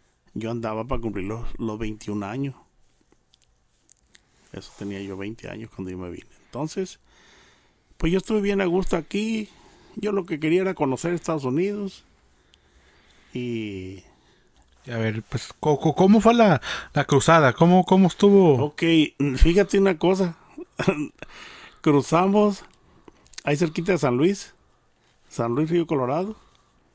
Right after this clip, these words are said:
Speaker 1: Y nos acostamos ahí en, ahí el coyote, ¿no? Ese, no, el que la guía que llevábamos nos acostó, ¿no? Ahí en unas huertas de, de naranja. Yo estaba bien dormido, bien a gusto. Yo parecía que estaba en mi casa.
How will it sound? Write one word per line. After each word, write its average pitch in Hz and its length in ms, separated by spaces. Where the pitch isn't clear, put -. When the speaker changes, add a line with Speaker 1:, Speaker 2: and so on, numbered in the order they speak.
Speaker 1:
Y 147 500
nos 156 200
acostamos 165 580
ahí 165 160
en, 170 160
ahí 156 360
el 170 120
coyote, 160 400
¿no? 175 120
Ese, 175 240
no, 127 360
el - 60
que - 180
la 120 140
guía 160 220
que 160 120
llevábamos 170 360
nos 143 200
acostó, 135 420
¿no? 165 80
Ahí 160 140
en 165 80
unas 156 340
huertas 147 420
de, 113 400
de 113 180
naranja. 120 560
Yo - 120
estaba 190 280
bien 165 200
dormido, 139 500
bien 135 200
a 127 80
gusto. 120 360
Yo 135 140
parecía 131 260
que 127 80
estaba 127 200
en 123 60
mi 107 100
casa. - 560